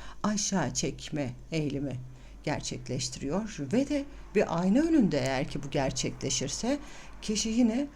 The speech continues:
tartışmaktan ziyade uzlaşmaya doğru yanaşıyor. Çünkü kendini aynada o şekilde gördüğünde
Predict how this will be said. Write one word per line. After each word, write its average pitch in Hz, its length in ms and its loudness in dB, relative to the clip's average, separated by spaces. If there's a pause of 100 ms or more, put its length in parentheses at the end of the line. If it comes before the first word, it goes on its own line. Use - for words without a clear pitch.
(300)
tartışmaktan 196 720 2
ziyade 156 380 2
uzlaşmaya 175 760 0
doğru 131 300 -2
yanaşıyor. 123 480 -4
Çünkü 131 260 -6
kendini 135 420 -2
aynada 131 380 -4
o 120 80 -4
şekilde 131 340 -6
gördüğünde 127 640 -2